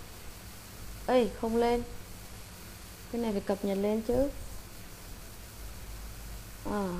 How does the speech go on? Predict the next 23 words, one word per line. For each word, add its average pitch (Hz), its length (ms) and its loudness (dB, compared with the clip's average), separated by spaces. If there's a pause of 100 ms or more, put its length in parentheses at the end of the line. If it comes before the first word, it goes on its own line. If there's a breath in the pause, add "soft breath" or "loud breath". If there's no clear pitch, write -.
(100)
F 208 120 2 (140)
năm. 208 340 0 (1300)
Ấy, 247 240 2 (120)
ấy, 233 260 2 (120)
sửa. 196 220 4 (340)
Theo 202 120 2
cái - 160 0
index 233 260 4
không 254 120 4
chịu 208 260 6
hả? 190 180 6 (240)
F 226 140 2
mười 226 140 2
hai 214 400 2
coi 220 160 4
lỗi 202 280 4
gì? 208 180 2 (3000)
Cannot 262 480 12
read 311 140 6 (100)
property 247 600 6
mã. 208 480 6 (1000 loud breath)
Up 196 80 4 (180)
null. 240 500 8